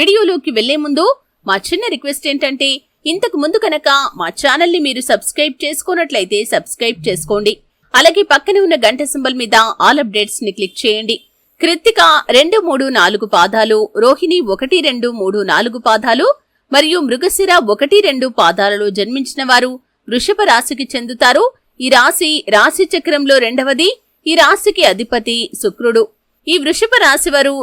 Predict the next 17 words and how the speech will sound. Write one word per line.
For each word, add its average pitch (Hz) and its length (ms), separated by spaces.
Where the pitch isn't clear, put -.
దయాగుణాన్ని, 285 720
దానగుణాన్ని, 226 680
క్షమాగుణాన్ని 254 800
కూడా 175 240
కలిగి 175 220
ఉంటారు. 202 260
అలాగే 302 280
ఈ 233 100
వృషభ 262 300
రాశి 277 280
వారు 269 160
ఎప్పుడూ 285 240
కూడా 262 280
ఏదైనా 381 300
సాధించాలి 294 760
అనుకుంటే 277 400
దాన్ని 208 240